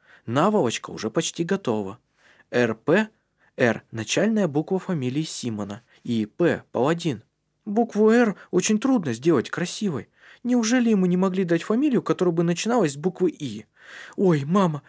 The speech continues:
страшна ли первая брачная ночь?» Сесилия, несколько шокированная вопросом дочери, вспомнила свою первую довольно необычную брачную ночь.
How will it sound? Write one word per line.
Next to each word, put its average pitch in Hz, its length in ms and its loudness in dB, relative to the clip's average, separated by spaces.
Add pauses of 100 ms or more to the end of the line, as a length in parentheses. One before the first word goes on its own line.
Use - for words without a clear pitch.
(120)
страшна 240 500 -2
ли 196 100 0
первая 180 400 0
брачная 165 500 0
ночь?» 175 360 -4 (1200)
Сесилия, 107 800 -2 (260)
несколько 147 460 -2
шокированная 104 720 0
вопросом 117 520 -2
дочери, - 460 -4 (380)
вспомнила 190 640 2
свою 190 240 0
первую 131 460 2
довольно 101 360 0
необычную 131 580 -4
брачную 127 500 -4
ночь. 139 340 -10